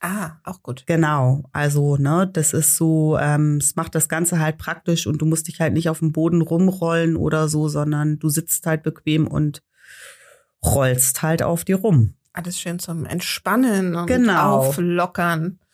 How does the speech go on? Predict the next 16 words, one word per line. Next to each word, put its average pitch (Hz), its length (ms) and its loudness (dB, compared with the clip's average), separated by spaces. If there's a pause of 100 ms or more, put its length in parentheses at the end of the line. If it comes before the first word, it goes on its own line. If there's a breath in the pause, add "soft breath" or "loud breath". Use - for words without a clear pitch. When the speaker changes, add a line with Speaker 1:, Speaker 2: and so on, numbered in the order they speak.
(180)
Speaker 2:
Genau. 170 600 2
Speaker 1:
Ja, 101 140 4
das - 380 -6 (400)
strecke - 300 -6
ich 175 100 -6
mich 180 140 -4
hier 185 100 -2
schon 180 160 -4
direkt 190 320 2
ein - 80 2
bisschen. 269 400 2
<laughs> 254 1300 2 (1500 loud breath)
Speaker 2:
Das 175 220 4
ist - 180 2
so, 165 160 2
ja. 131 440 -2